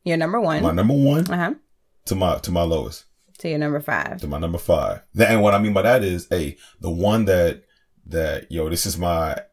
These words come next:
Speaker 2: well, first of all, so all the love language you, you can't live without. People tend to think, "Well, I can do without this." No, no,
Speaker 1: Mm-hmm.
Speaker 2: you can't.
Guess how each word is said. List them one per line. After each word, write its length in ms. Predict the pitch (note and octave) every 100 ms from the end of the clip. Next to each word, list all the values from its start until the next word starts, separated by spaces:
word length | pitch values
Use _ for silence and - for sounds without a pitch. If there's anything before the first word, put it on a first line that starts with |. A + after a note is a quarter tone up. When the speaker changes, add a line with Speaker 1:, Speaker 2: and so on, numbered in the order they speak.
| - -
Speaker 2:
well, 100 | F2+
first 240 | - D3
of 60 | F#2+
all, 100 | E2+
so 120 | E2
all 200 | E2+ G#2+
the 60 | G#2
love 200 | E2+ E2
language 300 | E2 D#2 -
you, 100 | E2+
you 160 | D#2 E2
can't 240 | - -
live 140 | C#2
without. 320 | A#1 A#1 - -
People 220 | - E2+
tend 200 | - E2+
to 40 |
think, 240 | C#2+ F#2+ E2
"Well, 120 | F2
I 60 | G2
can 140 | F2+
do 140 | F2
without 340 | F#2 E2+ F2 F2
this." 160 | F#2+
No, 180 | - G#2+
no, 160 | - B2
Speaker 1:
Mm-hmm. 80 | G2
Speaker 2:
you 60 | E2
can't. 240 | - -